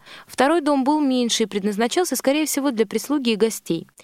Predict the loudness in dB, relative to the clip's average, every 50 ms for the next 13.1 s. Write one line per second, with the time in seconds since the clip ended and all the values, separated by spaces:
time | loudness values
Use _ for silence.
0 | -20 -20 -20 -18 -6 0 0 0 2 2 0 2 2 2 2 2 0 0 0 0
1 | 0 0 2 2 0 0 2 0 -2 -2 -2 -2 0 0 -2 -2 -6 -6 0 0
2 | 2 2 2 0 0 -2 -2 -4 -4 -2 0 -2 0 0 0 0 0 0 0 0
3 | 0 -2 -4 -4 -2 0 2 2 2 0 0 -4 -8 -14 -18 -18 -14 -8 -4 0
4 | 2 2 2 2 0 0 0 0 0 0 0 0 2 2 0 0 0 -4 -4 -2
5 | -4 -4 -2 0 0 0 0 0 0 0 0 2 0 0 -2 -4 -4 -2 0 0
6 | 0 0 -2 -4 -6 -4 -2 0 0 0 0 0 -4 -6 -8 -16 -18 -14 -6 0
7 | 0 0 2 0 -2 -2 0 0 2 2 2 2 2 0 0 0 0 2 2 2
8 | 0 0 -2 -4 -4 -4 -2 -2 -2 -2 -2 0 -2 -2 -4 -2 -2 -2 0 2
9 | 2 2 2 0 -2 -2 -4 -6 -10 -10 -12 _ -20 -20 -20 -20 -12 -4 -2 0
10 | 2 2 0 0 0 -2 -2 0 2 2 2 0 0 0 0 0 2 2 2 2
11 | 2 2 0 0 0 -2 -2 0 0 0 0 0 0 -2 -4 -4 -6 -6 -8 -8
12 | -14 -20 -18 -18 -18 -6 0 2 2 2 2 0 -4 -2 -2 0 0 0 2 2
13 | 2 2